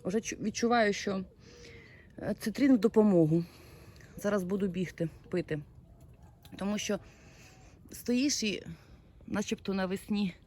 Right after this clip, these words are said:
кайфуєш. Якщо комусь дуже буде потрібно, то по весні пишіть,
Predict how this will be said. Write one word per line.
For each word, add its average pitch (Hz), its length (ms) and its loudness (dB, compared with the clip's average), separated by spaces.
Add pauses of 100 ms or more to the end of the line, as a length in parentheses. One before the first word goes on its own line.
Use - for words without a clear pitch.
(100)
кайфуєш. - 720 -8 (2500)
Якщо - 200 -8
комусь 226 320 -4
дуже 196 340 -8
буде 185 280 -10
потрібно, 185 720 -10 (2000)
то - 300 -6 (560)
по 214 100 -2
весні 226 640 -4 (360)
пишіть, - 680 -4